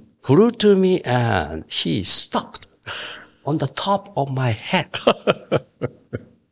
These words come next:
I was kind of scared. Is he going to peck me into my head? He didn't do that. He just flew away.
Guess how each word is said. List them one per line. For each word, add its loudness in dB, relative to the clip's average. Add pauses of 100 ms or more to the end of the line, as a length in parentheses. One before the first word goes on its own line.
(120)
I -2
was 0
kind -6
of -4
scared. -6 (600)
Is 0
he 0
going -2
to -2 (180)
peck -2
me -2 (280)
into 0
my -2
head? -10 (640)
He 0
didn't 4
do 6
that. -2 (640)
He -4
just -2
flew -8
away. -12